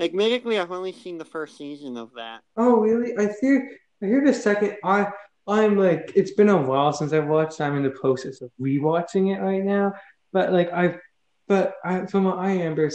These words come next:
Speaker 2: last I've heard, like, I've heard the second season's better than the first. That's just, it's quite easy to find online, honestly. But, um,
Speaker 1: Well,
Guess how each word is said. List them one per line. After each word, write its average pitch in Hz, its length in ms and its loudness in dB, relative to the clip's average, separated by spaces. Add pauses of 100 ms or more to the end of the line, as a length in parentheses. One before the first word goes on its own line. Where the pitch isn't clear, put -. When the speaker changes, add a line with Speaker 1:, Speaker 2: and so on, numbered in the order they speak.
Speaker 2:
last 151 320 -2
I've 135 280 -2
heard, 151 260 -2
like, 139 160 -4 (280)
I've 165 120 -10
heard 202 180 6
the 175 60 -6
second 175 440 -4
season's 151 460 -4
better 170 720 -2
than 196 140 2
the 190 140 2
first. 202 760 0
That's - 160 -8
just, - 240 -10 (340)
it's - 360 2
quite 220 420 2
easy 160 380 4
to 131 80 -4 (120)
find 139 480 0 (360)
online, 139 640 0
honestly. 180 880 2 (1300)
But, 160 220 -2
um, 139 400 -6 (1500)
Speaker 1:
Well, 156 300 -2